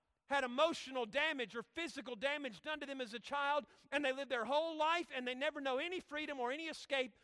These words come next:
from what their parents or a teacher or an authority figure did to them in their life. So billions of people lived their entire lives bound by what somebody else did to them as a child. Billions of people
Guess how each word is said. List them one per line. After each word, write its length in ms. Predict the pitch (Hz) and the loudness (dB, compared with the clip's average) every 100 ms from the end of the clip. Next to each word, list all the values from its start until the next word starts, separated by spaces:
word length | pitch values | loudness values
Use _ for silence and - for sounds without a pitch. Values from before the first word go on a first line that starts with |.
| _ - | _ -10
from 140 | 254 | 0
what 180 | 262 254 | 2 2
their 120 | 214 | 0
parents 520 | - 294 294 294 247 233 | 2 2 4 2 -2 -2
or 80 | |
a 60 | 220 | -2
teacher 560 | - 311 262 285 269 - _ | -4 -8 -8 -4 -4 -4 _
or 120 | 277 254 | 2 2
an 60 | |
authority 440 | 233 - 302 302 269 | 0 2 4 4 0
figure 400 | 277 277 262 - _ 156 | -6 -6 -4 -6 _ -4
did 200 | 269 269 | -2 -2
to 60 | 269 | -4
them 220 | 269 254 | -4 -2
in 100 | 240 | -2
their 180 | 240 220 | 0 2
life. 260 | 185 147 | 2 0
So 120 | - 262 208 185 | -6 -8 -10 -2
billions 460 | 392 403 349 240 185 | 6 6 6 0 -8
of 60 | |
people 260 | 175 202 180 | -14 -10 -6
lived 140 | 202 | -2
their 120 | 202 190 | -2 -2
entire 360 | 226 285 320 | 0 2 4
lives 500 | 311 269 165 139 - _ _ _ _ _ _ - - | 4 4 2 -6 -20 _ _ _ _ _ _ -4 6
bound 580 | 320 359 269 185 214 214 _ - | 6 8 4 2 -2 -8 _ 6
by 140 | 269 | 6
what 180 | 247 240 | 6 0
somebody 400 | 320 320 311 294 | -2 0 2 2
else 200 | 285 - | 0 -2
did 220 | 285 233 | -6 -6
to 60 | 214 | -6
them 180 | 220 | -6
as 100 | 220 | -8
a 60 | 180 | -10
child. 380 | - 220 160 113 101 _ _ _ _ - - | -4 -2 -2 -8 -20 _ _ _ _ -20 -2
Billions 640 | 381 415 392 320 294 226 - | 2 6 6 6 0 -2 0
of 160 | 226 - | 0 2
people 440 | 330 - 156 | -4 -4 -10